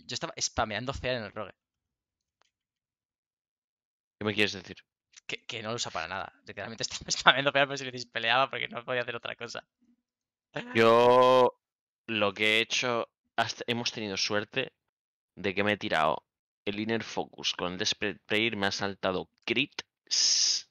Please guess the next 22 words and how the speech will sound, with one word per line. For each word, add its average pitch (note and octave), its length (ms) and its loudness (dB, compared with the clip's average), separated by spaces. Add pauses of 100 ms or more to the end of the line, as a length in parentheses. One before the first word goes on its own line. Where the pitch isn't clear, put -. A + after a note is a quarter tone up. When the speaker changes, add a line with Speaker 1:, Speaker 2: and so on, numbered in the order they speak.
Speaker 2:
de F#2+ 160 -6
diez D#2+ 200 -4
K. - 100 -12 (880)
Speaker 1:
Mira, A2 260 -12
no A2 160 -10
sé D3+ 100 -6
qué C#3 60 -8
me B2+ 80 -8
estás G#2+ 180 -14
contando G2+ 600 -10
y G#2 80 -16
la G2 80 -10
verdad F#2 160 -10
es - 80 -16
que A#2 60 -16
me G2+ 60 -12
da D#2 60 -14
igual. A#1+ 200 -16 (880)
Me G2 100 -14
voy F#2 60 -6
a F2 40 -6
cenar. - 240 -18